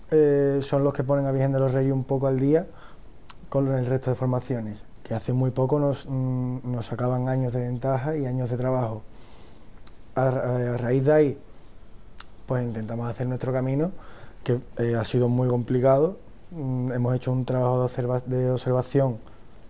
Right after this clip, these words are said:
mm, de muchísimas horas. Hemos intentado, mm, de las mejores bandas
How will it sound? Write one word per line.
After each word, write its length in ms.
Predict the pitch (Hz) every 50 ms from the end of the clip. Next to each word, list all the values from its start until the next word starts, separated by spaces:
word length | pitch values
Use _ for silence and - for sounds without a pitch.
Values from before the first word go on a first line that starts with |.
| - - -
mm, 760 | - 127 127 127 127 127 127 127 123 123 123 123 123 120 123 127 -
de 180 | 127 120 123 123
muchísimas 480 | 123 120 113 - 135 123 135 139 127
horas. 240 | 123 135 139 156 175 - - - - - - - - - - - - - -
Hemos 200 | 139 127 127 127
intentado, 760 | 131 131 123 131 131 127 127 131 131 131 131 131 131 135 139 143 139 - - -
mm, 260 | - 143 139 135 131
de 340 | 123 127 127 131 127 131 127 127
las 140 | 127 127
mejores 400 | 123 123 123 123 123 131 131 135 117
bandas 540 | 135 139 139 135 135 135 131 127 127 -